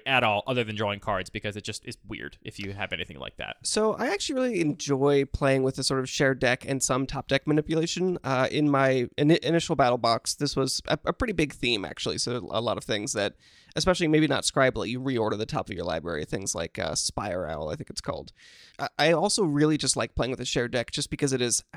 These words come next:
Speaker 2: like, how much faster and more feeling like this is an impromptu thing can you get than you plop the deck in the middle of the table, you say, "Here's ten lands, draw four cards, let's play a game." Uh, so I really like it for that minimal setup.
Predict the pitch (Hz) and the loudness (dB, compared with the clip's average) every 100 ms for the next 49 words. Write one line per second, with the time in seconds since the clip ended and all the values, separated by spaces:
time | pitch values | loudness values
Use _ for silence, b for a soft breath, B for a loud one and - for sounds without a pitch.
0 | 139 123 - 185 196 180 - 147 147 131 | -6 -6 2 4 6 4 4 4 4 2
1 | 107 110 139 135 131 127 - 135 117 127 | 0 0 4 4 4 2 0 0 2 -2
2 | 139 143 151 113 135 147 117 - 113 131 | -2 -2 -2 -2 -2 -2 -4 -2 -4 -2
3 | 107 - 98 110 127 - 107 92 - _ | -4 -6 -4 2 2 2 -2 -2 -8 _
4 | - 131 - 156 - 139 135 139 135 123 | -8 -2 6 6 6 2 2 2 0 0
5 | 113 - 190 190 208 143 - 131 120 143 | 0 2 4 6 4 2 2 2 2 0
6 | 135 156 135 135 143 160 165 - - _ | 0 0 0 2 2 2 2 0 -2 _
7 | - 135 139 147 143 139 131 131 - 131 | -6 0 2 2 0 2 0 -2 -2 0
8 | 110 76 73 - b b b b 127 117 | 0 -2 -6 -8 b b b b -2 2
9 | 175 185 233 196 165 143 147 110 127 120 | 4 6 6 6 4 0 -2 0 0 -2
10 | 117 113 113 - | -2 -2 -2 -4